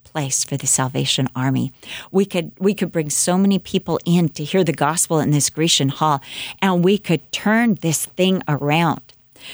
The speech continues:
So he had disguised himself and gone to the auction because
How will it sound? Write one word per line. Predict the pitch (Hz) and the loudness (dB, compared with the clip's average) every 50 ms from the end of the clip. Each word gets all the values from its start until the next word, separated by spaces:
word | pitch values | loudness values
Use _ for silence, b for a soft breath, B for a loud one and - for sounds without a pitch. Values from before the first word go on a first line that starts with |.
| B B | B B
So | B - - 220 196 | B -2 0 0 -2
he | 180 - - - - - 254 294 359 | -2 -6 -12 -12 -6 -2 0 0 0
had | - - - 220 185 160 - | -2 -2 -2 -2 -2 -2 -2
disguised | - 151 - - - 170 165 185 226 233 220 - - | -2 -2 -2 -2 0 0 0 2 2 2 0 0 0
himself | 143 143 139 - - - 113 123 131 - _ _ _ _ _ B B B B B B B - | -2 -2 -2 -2 -2 -2 -4 -6 -8 -10 _ _ _ _ _ B B B B B B B 0
and | 190 190 180 147 | 0 2 2 2
gone | 185 180 202 233 247 240 - | 2 2 2 2 0 0 -2
to | - - 254 208 185 175 170 160 - - | 0 2 4 4 6 6 4 2 0 0
the | 160 175 160 - - - | 0 0 0 0 0 0
auction | 170 180 202 240 - - - - 135 123 | 0 0 0 0 -2 -2 -2 0 0 0
because | 131 151 - - 170 147 - | 0 0 0 0 0 0 -2